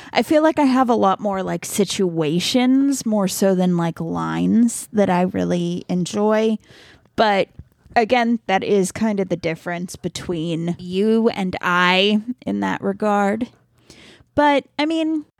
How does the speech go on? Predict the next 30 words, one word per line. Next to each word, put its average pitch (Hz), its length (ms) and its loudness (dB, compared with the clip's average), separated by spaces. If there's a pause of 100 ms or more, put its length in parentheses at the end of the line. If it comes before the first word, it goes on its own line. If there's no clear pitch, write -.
I - 100 2
still 427 260 4
do 285 240 4
have 254 220 2
favorite 208 440 -2
quotes. 180 600 0
Definitely, 262 600 2
like, 208 200 2
the - 120 -4
Alice 185 460 0
quote, 185 540 2
the 185 80 0
Luna 175 340 -2
quote 170 440 -4 (460)
are, 180 160 2
like, 165 160 -2
some 190 160 -4
of 170 80 -2
my 175 140 -4
favorites. 170 680 -4 (520)
Some 202 300 0
of 190 220 0
the 180 420 0 (220)
Book 214 180 4
Thief 190 380 -2
quotes - 720 0 (100)
and 170 640 -4 (100)
Night - 240 -2
Circus 185 440 -2
ones, 180 500 -2